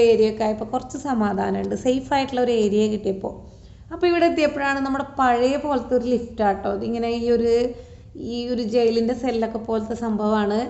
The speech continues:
ശരിക്കും പറഞ്ഞാൽ മൂന്നാൾ നിൽക്കുമ്പോഴത്തേക്കും ഞെരുങ്ങി പിളിങ്ങിയിട്ടൊക്കെയാണ് നമ്മൾ നിൽക്കേണ്ട ഒരവസ്ഥ. നമ്മളിതേ പുറത്തിറങ്ങിയതിന് ശേഷം നമ്മളൊരു ഓട്ടോ വിളിച്ചിട്ട് വേണം നമുക്ക് മാർക്കറ്റിലേക്ക് പോകാൻ. പിന്നെ ആ ഒരു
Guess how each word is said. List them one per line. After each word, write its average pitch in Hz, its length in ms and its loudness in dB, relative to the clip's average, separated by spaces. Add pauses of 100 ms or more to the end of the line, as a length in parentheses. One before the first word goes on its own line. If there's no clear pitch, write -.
(680)
ശരിക്കും 277 380 2
പറഞ്ഞാൽ 262 320 2
മൂന്നാൾ 262 380 2 (120)
നിൽക്കുമ്പോഴത്തേക്കും 226 720 -2 (120)
ഞെരുങ്ങി 247 580 0
പിളിങ്ങിയിട്ടൊക്കെയാണ് 220 840 0
നമ്മൾ 220 160 4 (120)
നിൽക്കേണ്ട 202 380 -2
ഒരവസ്ഥ. 185 360 -4 (880)
നമ്മളിതേ 294 360 -2 (100)
പുറത്തിറങ്ങിയതിന് 269 880 -2
ശേഷം 220 320 0
നമ്മളൊരു 226 360 0
ഓട്ടോ 208 260 -2
വിളിച്ചിട്ട് 220 400 -2
വേണം 214 220 0
നമുക്ക് 277 280 -6
മാർക്കറ്റിലേക്ക് 196 720 -4
പോകാൻ. 190 300 0 (800)
പിന്നെ 277 240 -2
ആ - 100 2
ഒരു 311 100 2